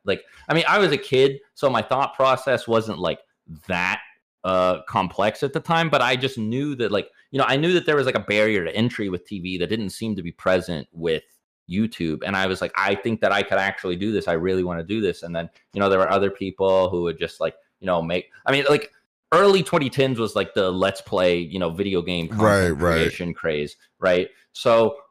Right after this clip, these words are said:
Speaker 1: um, that's what I first started doing, and then eventually, you know, I pivoted into the Naruto content,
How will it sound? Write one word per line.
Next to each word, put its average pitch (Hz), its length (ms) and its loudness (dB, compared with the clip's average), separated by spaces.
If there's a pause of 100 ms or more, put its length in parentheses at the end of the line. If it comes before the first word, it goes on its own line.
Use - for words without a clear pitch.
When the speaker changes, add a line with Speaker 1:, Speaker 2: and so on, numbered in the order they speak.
(140)
Speaker 1:
um, 113 480 2
that's 120 260 0
what 113 120 0
I 101 140 0
first 123 340 -2
started 131 300 -2
doing, 139 280 -4
and 117 120 -2
then 101 80 -2
eventually, 95 480 -4
you 87 120 -8
know, 85 140 -4
I 80 60 -4
pivoted 87 440 -4
into 82 220 -6
the 76 80 -6
Naruto 82 580 -4
content, 80 600 -10